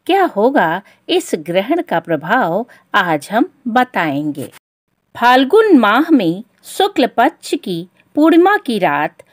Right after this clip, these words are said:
होलिका दहन किया जाता है और इसके अगले दिन होली मनाई जाती है। इस साल दोस्तों, दो हज़ार चौबीस में होली का त्योहार पच्चीस मार्च को है, लेकिन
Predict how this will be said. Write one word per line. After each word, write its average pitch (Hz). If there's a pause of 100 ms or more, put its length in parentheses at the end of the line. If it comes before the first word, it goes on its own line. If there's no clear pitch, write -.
(200)
होलिका 339
दहन 202 (220)
किया 262
जाता 160
है 151 (320)
और 294
इसके 294
अगले 320
दिन 196 (320)
होली 277 (160)
मनाई 247
जाती 170
है। 151 (360)
इस 415
साल 185
दोस्तों, 185 (160)
दो 247
हज़ार 214
चौबीस 226
में 180 (320)
होली 302
का 302
त्योहार 175 (320)
पच्चीस 294
मार्च 196
को 170
है, 156 (380)
लेकिन 269